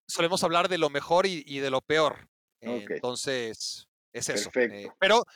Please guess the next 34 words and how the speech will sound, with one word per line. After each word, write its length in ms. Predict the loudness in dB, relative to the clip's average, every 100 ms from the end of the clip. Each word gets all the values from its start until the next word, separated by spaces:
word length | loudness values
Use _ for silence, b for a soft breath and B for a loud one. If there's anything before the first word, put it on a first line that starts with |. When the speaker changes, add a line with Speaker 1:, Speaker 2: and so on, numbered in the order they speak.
| b
Speaker 1:
si 200 | -8 -2
pones 280 | 2 2 4
Barack 280 | 2 2 0
Feber 280 | 0 2
en 100 | 0
YouTube, 440 | 0 0 2 0 -2 _ -2
Speaker 2:
Ya 280 | 6 8 8
Speaker 1:
te 60 |
va 60 | 6
a 80 | 6
llevar 200 | 4 2
Speaker 2:
apareció. 20 |
Speaker 1:
al 100 | 2
canal 280 | -2 -6 -6
de 60 | -6
Barack 240 | -6 -10
Feber. 200 | -14 -14
Sí, 140 | -12 -12
lo 200 | -8 -4
de 80 | 0
Speaker 2:
Ahí 40 |
Speaker 1:
Cala-, 120 | 0
Speaker 2:
está. 360 | 0 -4 -6 -8 -6
Speaker 1:
Cali 180 | -4 0
Arena 280 | 0 0 -4
es 40 |
solamente 520 | -4 -6 -8 -10 -14 -14 b b
un 120 | -6
formalismo. 500 | -2 0 2 4 4
En 80 | 2
realidad, 400 | 0 2 2 2 _ _ -8
el 140 | -4
nombre 240 | -2 0 2
oficial 560 | 0 -2 0 0 0